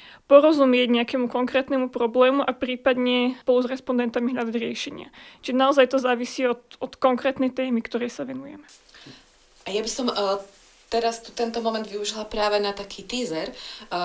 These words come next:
Speaker 2: že už čoskoro budeme mať zverejnené na web stránke, e, budeme mať zverejnenú štúdiu, ktorá vychádza z, e, dotazníkového prieskumu zameraného na, e, násilie na senioroch, páchané na senioroch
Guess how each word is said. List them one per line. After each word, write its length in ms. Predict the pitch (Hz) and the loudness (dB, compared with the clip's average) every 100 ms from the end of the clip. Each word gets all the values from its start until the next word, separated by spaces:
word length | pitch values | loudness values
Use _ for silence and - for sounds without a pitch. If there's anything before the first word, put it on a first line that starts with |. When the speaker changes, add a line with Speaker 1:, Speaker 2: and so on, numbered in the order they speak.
| 170 | -4
Speaker 2:
že 400 | - - 180 175 | -4 -4 -4 -4
už 80 | 175 | -4
čoskoro 480 | - 202 - 208 190 | -4 -2 -2 -2 -4
budeme 280 | 185 185 185 | -6 -10 -8
mať 160 | 175 170 | -8 -6
zverejnené 440 | 175 185 185 180 | -8 -8 -10 -8
na 160 | 180 180 | -6 -6
web 120 | 180 | -6
stránke, 520 | - 196 196 196 202 | -6 -6 -8 -8 -8
e, 160 | 190 185 185 175 170 170 170 170 | -6 -6 -6 -6 -6 -6 -8 -14
budeme 240 | 175 180 | -18 -16
mať 80 | 175 | -12
zverejnenú 360 | 170 175 175 175 | -12 -10 -10 -10
štúdiu, 520 | - 196 190 190 175 175 | -12 -12 -12 -8 -8 -8
ktorá 200 | 175 170 | -10 -12
vychádza 640 | 160 170 165 160 160 160 | -12 -14 -12 -12 -12 -14
z, 240 | - - | -14 -14
e, 40 | 151 - - - - | -14 -16 -18 -20 -16
dotazníkového 840 | - 175 165 175 165 170 180 190 | -14 -12 -12 -12 -12 -10 -8 -6
prieskumu 680 | 202 220 220 - 240 262 294 | -6 -6 -8 -6 -4 -2 -2
zameraného 600 | 208 185 180 180 180 190 | -4 -6 -6 -8 -8 -10
na, 280 | 185 170 165 | -6 -6 -6
e, 520 | 165 - - - 165 165 165 | -10 -20 -20 -16 -14 -12 -10
násilie 480 | 147 147 - 202 202 | -8 -6 -6 -4 -4
na 120 | 202 | -2
senioroch, 800 | - 208 208 208 208 208 214 208 | -4 -4 -4 -2 0 0 -2 -4
páchané 320 | 196 208 202 | -10 -8 -10
na 80 | 196 | -8
senioroch 560 | - 202 202 196 196 | -6 -4 -4 -4 -6